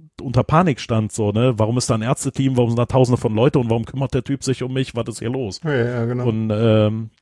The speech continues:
Speaker 1: wir haben erstmal sichergestellt, dass der, der Typ nicht hinterherkommt, aber sie hat dann auch später erzählt, dass der durchaus großkantig und stabil gebaut ist und so. Da hab ich gedacht, „Hm, hoffentlich bleibt er auch draußen.“ <laughs> Muss
Speaker 2: Also
Speaker 1: man ja auch
Speaker 2: wirklich
Speaker 1: nicht provozieren
Speaker 2: willst du
Speaker 1: und
Speaker 2: ja
Speaker 1: so.
Speaker 2: auch nicht, ne? Also
Speaker 1: Nee, ach, das ist,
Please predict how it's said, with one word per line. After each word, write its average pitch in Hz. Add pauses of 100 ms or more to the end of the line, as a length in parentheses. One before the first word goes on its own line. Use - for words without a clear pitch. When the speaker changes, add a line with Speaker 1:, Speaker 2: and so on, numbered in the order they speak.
(340)
Speaker 1:
wir 110
haben 113
erstmal 120
sichergestellt, 113
dass 104
der, 101 (100)
der 101
Typ -
nicht -
hinterherkommt, 98
aber 107
sie 107
hat 104
dann 117
auch 110
später 110
erzählt, 104
dass 107
der 101
durchaus 113
großkantig 117
und 107
stabil 117
gebaut 131
ist 151
und 147
so. 151 (480)
Da 131
hab 127
ich 117
gedacht, 117
„Hm, 160
hoffentlich 139
bleibt 123
er 117
auch 107
draußen.“ 170 (360)
<laughs> 190 (640)
Muss 135
Speaker 2:
Also -
Speaker 1:
man 151
ja 143
auch 143
Speaker 2:
wirklich 139
Speaker 1:
nicht 143
provozieren 143
Speaker 2:
willst -
du 101
Speaker 1:
und 92
Speaker 2:
ja -
Speaker 1:
so. 104
Speaker 2:
auch 92
nicht, 98
ne? 160
Also 123 (220)
Speaker 1:
Nee, 92
ach, 98
das 101
ist, 92